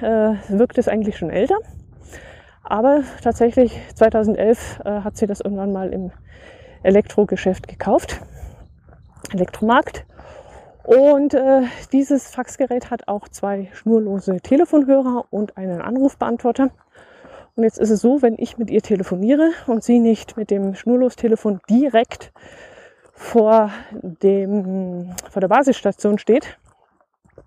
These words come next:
ist sie kaum noch zu verstehen. Also nur noch abgehackt, äh, bruchstückhaft und absolut unbrauchbar. Also es geht gar nicht. Können wir,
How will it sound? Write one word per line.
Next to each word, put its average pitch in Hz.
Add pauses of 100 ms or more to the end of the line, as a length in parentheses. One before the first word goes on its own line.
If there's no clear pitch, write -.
(600)
ist -
sie 262
kaum 214
noch 220
zu -
verstehen. 220 (380)
Also 202 (120)
nur 247
noch 233
abgehackt, - (840)
äh, 226 (280)
bruchstückhaft - (920)
und 214
absolut 180
unbrauchbar. 175
Also 180
es -
geht 190
gar 165
nicht. -
Können 214
wir, 202